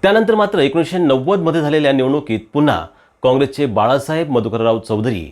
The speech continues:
हे बेचाळीस हजार एकशे सोळा मतं घेऊन विजयी झाले होते. परंतु नंतर एकोणीसशे पंच्याण्णवला झालेल्या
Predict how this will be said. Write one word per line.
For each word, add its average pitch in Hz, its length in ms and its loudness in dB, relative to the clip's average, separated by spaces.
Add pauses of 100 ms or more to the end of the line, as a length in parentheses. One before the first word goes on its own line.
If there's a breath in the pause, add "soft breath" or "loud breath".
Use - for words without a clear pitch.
हे 120 120 0 (100)
बेचाळीस 110 460 -2
हजार 120 240 -2
एकशे 123 380 -6
सोळा 139 420 2
मतं 135 300 -2
घेऊन 107 300 -2 (380 soft breath)
विजयी 120 280 2
झाले 98 200 -4
होते. - 260 -12 (420 soft breath)
परंतु 160 220 2
नंतर 165 400 2 (260 soft breath)
एकोणीसशे 196 400 -2
पंच्याण्णवला 196 720 -2
झालेल्या 175 480 -4